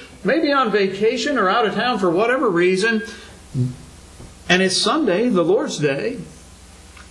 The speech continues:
do we seek his people? Or do we sit back and say, "I don't need to do it today.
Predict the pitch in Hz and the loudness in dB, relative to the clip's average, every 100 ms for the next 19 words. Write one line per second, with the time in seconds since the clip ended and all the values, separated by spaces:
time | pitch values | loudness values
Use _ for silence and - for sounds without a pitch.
0 | - - - - 220 220 208 - 269 320 | -20 -12 -12 0 0 2 0 0 0 0
1 | - 302 262 - 214 220 214 220 - - | -2 -2 -2 0 -2 -2 -2 -2 -4 -16
2 | - - - - - - - - - 170 | -20 -20 -20 -20 -20 -20 -20 -20 0 2
3 | 190 196 185 - 302 202 233 208 185 180 | 2 2 0 -2 -4 -2 -2 -2 -2 0
4 | 175 151 147 170 185 147 120 123 120 113 | 0 0 -2 -2 -2 -2 0 0 0 0
5 | 113 120 117 139 165 156 | 0 0 0 0 2 0